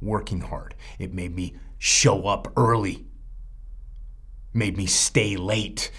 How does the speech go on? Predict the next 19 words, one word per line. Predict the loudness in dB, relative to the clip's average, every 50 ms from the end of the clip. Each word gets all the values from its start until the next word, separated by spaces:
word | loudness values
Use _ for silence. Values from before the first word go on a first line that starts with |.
| -14 -16 -14 -14 -14 -4 0
I | 0 2
didn't | 4 4 2 2 2 0
forget | -4 2 6 6 6 6 8 8 8 8 8 4
things | -2 2 6 8 8 8 8 6
because | 4 2 0 2 2 4 4 4
I | 4 6
had | 6 6 6 4
checked. | 2 2 4 4 4 4 2 -4 -6 -6 -8 -4 2
I | 6 8 10
never | 10 10 8 6 4 4
slept | 6 6 4 6 8 6 6 6 4 0
in. | 6 8 10 10 10 10 8 6 2 -2 -8 -12 -14 -14 -16 -14 -16 -16 -14 -14 -14 -14 -14 -14 -14 -14 -14 -14 -14 -16 -16 -16 -16 -16 -16 -16 -14 -14 -14 -14 -12 -12 -12 -12 -12 -14 -14 -14 -8 -4
And | 0 0
I | 0
didn't | 2 2 2 2 2
allow | 2 0 0 0 -2 -2 -4 -6 -10 -14 -14 -14 -12 -6
any | -4 -4 -2 -2 -4 -6 -8 -10 -16 -16 -4
slack. | 0 2 4 4 4 2 0 -2 -2 -4 -4 -6 -6 -8 -8 -8 -12 -12 -12 -12 -12 -12 -12 -12 -14 -14 -14 -14 -14 -14 -16 -16 -16 -16 -14 -14 -14 -14 -14 -14 -14 -16 -16 -16 -16 -16 -14 -14 -16 -16 -16 -16 -14 -14 -14 -14 -14 -14 -16 -16 -16 -16 -18 -18 -18 -18 -16 -16 -10 -4
Being | -2 -2 0 0 0 0 -2 -4 -6